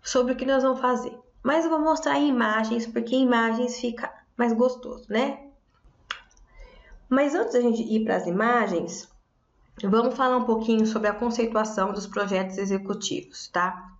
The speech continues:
De um apartamento. Ai, Luciana, mais conceito é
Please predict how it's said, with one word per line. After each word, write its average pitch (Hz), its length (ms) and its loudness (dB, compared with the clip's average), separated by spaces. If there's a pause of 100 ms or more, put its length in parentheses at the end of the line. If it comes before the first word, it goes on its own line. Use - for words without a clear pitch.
De - 100 -14
um 175 60 -2
apartamento. 175 840 -4 (2000)
Ai, 233 200 2
Luciana, 226 360 -2
mais 208 260 0
conceito 220 580 -2
é - 240 -6